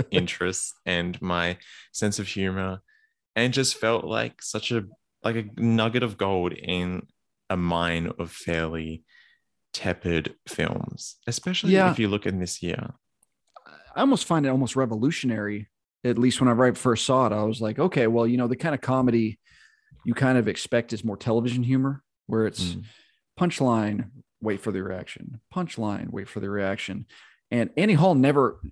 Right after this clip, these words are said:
Speaker 1: never lets you have a breath. It was the, it was very Thirty Rock-esque of,
Speaker 2: Yeah.
Speaker 1: of just, just bang, bang, bang, bang, bang joke. And they, they joke,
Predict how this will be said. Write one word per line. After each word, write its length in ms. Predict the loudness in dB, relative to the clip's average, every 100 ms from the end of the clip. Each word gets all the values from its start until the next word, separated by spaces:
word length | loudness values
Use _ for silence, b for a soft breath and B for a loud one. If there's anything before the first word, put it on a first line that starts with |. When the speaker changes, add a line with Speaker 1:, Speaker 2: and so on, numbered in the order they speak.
| 0
Speaker 1:
never 240 | 2 4
lets 200 | 2 2
you 80 | 0
have 100 | 0
a 40 | 0
breath. 260 | -2 0
It 60 | 0
was 160 | 2
the, 120 | 2 4
it 60 |
was 140 | 4 4
very 260 | 4 4
Thirty 440 | 2 2 2 4 2
Rock-esque 840 | 2 0 -2 -4 -4 -8 -14 -16 -20 _ _ _ _ _ _ 0
of, 300 | 4 4 2
Speaker 2:
Yeah. 120 | -2 0
Speaker 1:
of 320 | 0 0 -2
just, 380 | -2 -2 -4 -14 _ _ _
just 280 | -4 -4 -4 -16 _ _ _ _ _ _
bang, 220 | 2 4 4
bang, 240 | 4 4
bang, 220 | 4 4
bang, 220 | 4 4
bang 260 | 4 4 2
joke. 460 | 4 4 2 -2 -12 -4
And 160 | 0
they, 160 | 0 0
they 160 | -2 -2
joke, 440 | 2 2 2 0